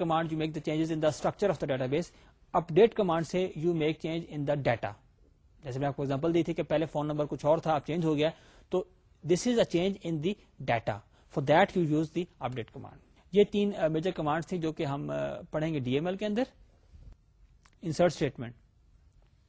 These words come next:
to insert records into the tables، یہ اس کا ظاہر ہے کہ آبجیکٹو پہلے پڑھ چکے ہیں۔ And here is the syntax or general format of، آ، this statement۔ اس میں آپ دیکھیں کہ initially وہی رولز ہمارے پرانے کہ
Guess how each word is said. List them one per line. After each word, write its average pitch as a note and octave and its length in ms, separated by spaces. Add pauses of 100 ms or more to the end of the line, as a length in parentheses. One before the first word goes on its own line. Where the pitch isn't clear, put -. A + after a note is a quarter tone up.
(1000)
to G3 160
insert B3 260
records F3 520
into E3+ 180
the C#3+ 200
tables، A#2 380
یہ D3+ 140
اس C#3+ 100
کا C#3 140
ظاہر C3+ 160
ہے C#3+ 60
کہ C#3+ 100
آبجیکٹو C3 360
پہلے D3+ 160
پڑھ E3 180
چکے G3+ 240
ہیں۔ A3 60 (720)
And F3+ 120
here G#3+ 200
is F3 300
the F3 260 (220)
syntax E3 260 (120)
or E3 60
general D3+ 380
format C#3 320
of، C3 60 (140)
آ، D3 40 (400)
this C#3 320
statement۔ G3 260 (1200)
اس - 180
میں C#4+ 80
آپ B3 100
دیکھیں A#3+ 260
کہ A#3+ 300 (320)
initially G#3+ 480
وہی E3+ 240
رولز F#3+ 240
ہمارے F#3 240
پرانے F3+ 260 (360)
کہ F#3+ 120